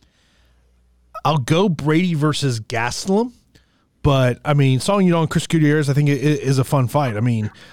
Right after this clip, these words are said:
um, Garbrandt Kelleher should be a fun fight. I don't know what to think of Cody Garbrandt in, in twenty twenty-three of where he's at. Uh, Menifield Jacoby just should be a good stand-up matchup. I mean, that's one of those things where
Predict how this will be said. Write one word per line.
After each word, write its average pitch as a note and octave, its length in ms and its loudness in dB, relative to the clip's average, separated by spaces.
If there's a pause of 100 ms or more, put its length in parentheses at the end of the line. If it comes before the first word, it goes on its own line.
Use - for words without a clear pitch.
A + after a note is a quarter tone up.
um, G#2+ 420 -4 (140)
Garbrandt E3+ 480 0
Kelleher D#3 480 2
should - 420 0
be D#3 160 2
a D3 60 0
fun D#3 260 0
fight. A#2+ 360 -4
I E3 100 -2
don't D#3+ 160 -2
know D#3+ 140 2
what D3 160 -2
to C#3+ 80 -2
think D3+ 180 -2
of C#3 80 -4
Cody D3+ 180 0
Garbrandt D3 540 0 (100)
in, D3 140 -2
in C#3+ 140 -2
twenty D3 260 0
twenty-three D3 500 0
of B2 220 -2
where C3+ 140 0
he's C3 180 2
at. C#3+ 260 -2 (400)
Uh, A#2 200 -2
Menifield A3+ 420 0
Jacoby D#3+ 380 -2
just C#3 340 -4
should D3+ 160 -4
be C3 160 2
a A2 40 -2
good C#3+ 260 0
stand-up B2 400 -4
matchup. E3 420 -2
I D3+ 60 -4
mean, C#3 280 0
that's E3+ 220 -2
one G#3 140 -2
of F#3+ 40 0
those D#3+ 140 -2
things D3+ 260 -6
where C3 280 0